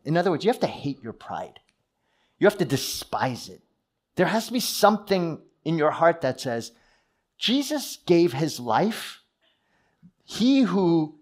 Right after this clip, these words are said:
had every right to be the most proud of all, but instead, rather than exalting himself, he humbled himself to death, even death on a cross, so that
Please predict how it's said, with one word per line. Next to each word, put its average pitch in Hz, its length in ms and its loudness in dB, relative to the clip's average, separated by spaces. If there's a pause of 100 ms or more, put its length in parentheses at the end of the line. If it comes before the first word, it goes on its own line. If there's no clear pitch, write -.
had 170 340 4 (140)
every 233 340 6
right 156 600 4 (540)
to 175 100 -4
be 180 360 -4
the 143 200 8
most 156 500 6
proud 175 340 8
of 127 140 0
all, 113 500 2 (540)
but 175 160 6
instead, 185 720 6
rather 196 400 8
than 170 300 2
exalting 165 640 4
himself, 147 640 0 (220)
he 151 340 -8 (160)
humbled 208 480 2
himself 160 540 2
to 156 100 0
death, 131 420 0 (140)
even 233 360 4
death 185 280 4
on 156 120 4
a 135 60 -2
cross, - 720 0 (1600)
so 180 300 0
that 156 500 4